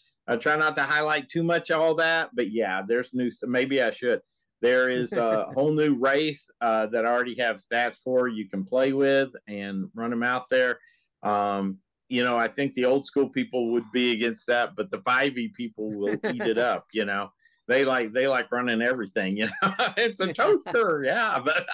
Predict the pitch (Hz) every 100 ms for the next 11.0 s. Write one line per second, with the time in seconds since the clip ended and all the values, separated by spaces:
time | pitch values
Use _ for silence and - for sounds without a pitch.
0 | - - 202 - - - - - - 185
1 | 269 - - 214 - 311 - 151 - 190
2 | - - - - 135 127 - _ _ _
3 | - 143 147 147 151 147 123 143 151 -
4 | _ _ 165 175 233 233 165 151 135 131
5 | 117 107 117 131 139 113 110 104 113 -
6 | - 113 - 127 123 127 123 131 127 120
7 | 113 - 127 110 107 104 101 - 127 117
8 | 120 131 131 127 113 - 98 92 - 104
9 | 98 92 90 85 _ - 131 123 120 127
10 | 120 120 107 127 131 131 131 131 123